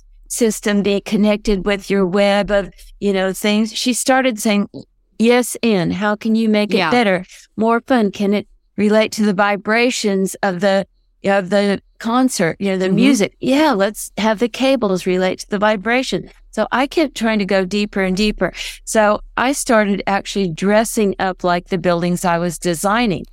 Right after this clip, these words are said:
Speaker 2: Wow.
Speaker 1: Okay. <laughs>
Speaker 2: Okay.
Speaker 1: Yeah.
Speaker 2: Yeah.
Speaker 1: So, so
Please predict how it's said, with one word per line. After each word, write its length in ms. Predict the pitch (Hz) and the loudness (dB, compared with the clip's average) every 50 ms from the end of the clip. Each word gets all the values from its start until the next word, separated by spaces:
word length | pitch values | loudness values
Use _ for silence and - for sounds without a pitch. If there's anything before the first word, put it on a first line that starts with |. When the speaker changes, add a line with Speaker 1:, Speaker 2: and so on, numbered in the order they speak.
| - - - - | -20 -20 -14 -12
Speaker 2:
Wow. 260 | 165 156 151 185 196 | -8 -4 0 2 4
Speaker 1:
Okay. 420 | 403 508 480 - 196 226 - - 196 | 4 4 4 2 2 0 -2 -2 0
<laughs> 100 | - - | 0 0
Speaker 2:
Okay. 320 | 554 - - 269 202 175 262 | 0 0 0 0 2 2 2
Speaker 1:
Yeah. 120 | 226 208 196 | 2 0 0
Speaker 2:
Yeah. 540 | 254 220 294 554 587 554 285 233 170 254 - - | 0 2 2 4 4 2 2 2 0 -2 -2 -2
Speaker 1:
So, 280 | - 254 - - 185 202 - - - - | -2 -4 -2 -4 -12 -12 -12 -14 -20 -16
so 380 | - - - 262 262 254 247 - | -6 -2 2 2 4 4 2 0